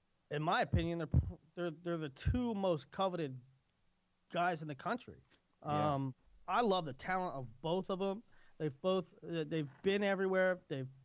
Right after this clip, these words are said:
Speaker 1: on any given day, they can beat anybody. And I, I think, you know, you can have your rankings, um,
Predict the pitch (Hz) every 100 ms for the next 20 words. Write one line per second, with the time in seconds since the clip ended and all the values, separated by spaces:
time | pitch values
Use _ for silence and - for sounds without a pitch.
0 | _ _ - - 151 147 190 185 185 175
1 | 151 165 170 160 139 127 180 - 180 175
2 | 170 170 180 156 143 - - - 165 -
3 | 214 202 175 - - - - 190 185 202
4 | 240 196 196 190 170 147 160 190 202 -
5 | 165 160 156 - _ _ _ _ _ _
6 | _ _ _ _ _ _ 143 135 131